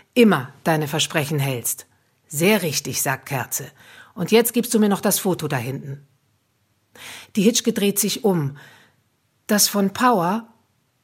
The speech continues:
Kerze runzelt die Stirn. „Siehst du ein anderes Foto als das von Power?“ „Nein“, schnieft die Hitschke und ihre Augen füllen sich schon wieder mit Tränen. „Und selbst wenn da ein anderes Foto wäre, sagen wir eins von dir,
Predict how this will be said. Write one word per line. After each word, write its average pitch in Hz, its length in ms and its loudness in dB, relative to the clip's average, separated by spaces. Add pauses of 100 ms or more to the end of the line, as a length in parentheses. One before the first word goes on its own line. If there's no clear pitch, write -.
(380)
Kerze 190 340 2
runzelt 190 360 0
die 185 80 0
Stirn. 160 460 0 (720)
„Siehst - 280 -2
du 226 60 2
ein 196 180 -2
anderes 285 440 2
Foto 180 360 0
als 160 200 0
das 185 180 0
von 165 180 -2
Power?“ 139 400 0 (440)
„Nein“, 208 580 4
schnieft 190 380 0
die 190 60 -2
Hitschke 185 380 -2
und 175 120 -2
ihre 175 240 0
Augen 190 260 2
füllen 196 280 0
sich 185 140 -2
schon 190 180 0
wieder 196 180 0
mit 175 160 -4
Tränen. 160 500 -2 (640)
„Und 202 140 2
selbst 220 360 2
wenn 190 100 2
da 196 120 2
ein 180 220 -4
anderes 208 420 2
Foto 202 380 0
wäre, 220 340 4
sagen 190 340 2
wir 185 160 0
eins 190 280 0
von 185 200 0
dir, 190 300 2